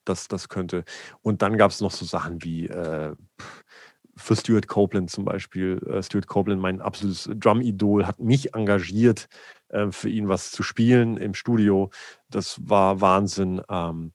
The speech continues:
überhaupt Dave Weckl mal zu treffen. Ähm, gab so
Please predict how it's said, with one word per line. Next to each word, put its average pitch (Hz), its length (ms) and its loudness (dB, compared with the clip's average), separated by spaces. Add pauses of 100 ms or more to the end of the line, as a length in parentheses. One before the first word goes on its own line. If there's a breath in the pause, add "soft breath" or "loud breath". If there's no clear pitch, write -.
(120)
überhaupt 101 400 2
Dave 104 180 0
Weckl 98 220 0
mal 95 160 2
zu - 160 -8
treffen. 90 580 -6 (480 loud breath)
Ähm, 90 680 -6 (1600 loud breath)
gab - 240 -2
so 92 440 0